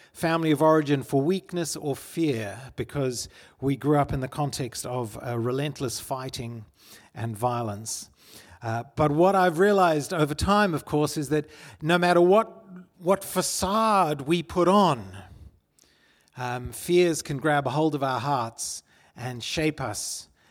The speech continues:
and have an enormous impact on our lives. So we're gonna think about this, uh, in, in great, in a bit of detail. If you wonder, if you are wondering why on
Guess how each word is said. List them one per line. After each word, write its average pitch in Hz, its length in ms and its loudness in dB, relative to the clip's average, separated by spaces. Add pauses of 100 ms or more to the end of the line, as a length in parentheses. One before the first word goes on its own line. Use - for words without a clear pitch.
(180)
and 120 520 -10
have 127 320 -8
an 127 80 -6
enormous 151 640 -4
impact 139 420 -8
on 123 120 -8
our 117 160 -8
lives. 110 580 -10 (380)
So 160 200 2
we're 160 140 6
gonna 185 160 2
think 220 240 0
about 135 300 -2
this, - 340 -8 (100)
uh, 135 160 -6
in, 139 260 -6
in 143 240 -8
great, 151 300 -2
in 139 140 -4
a 135 40 -6
bit 143 140 -2
of 147 60 -6
detail. 143 580 -6 (540)
If 220 260 0
you 277 160 6
wonder, 196 500 4
if 202 220 -4
you 269 120 0
are 233 60 4
wondering 180 560 0
why 196 360 2
on 196 200 0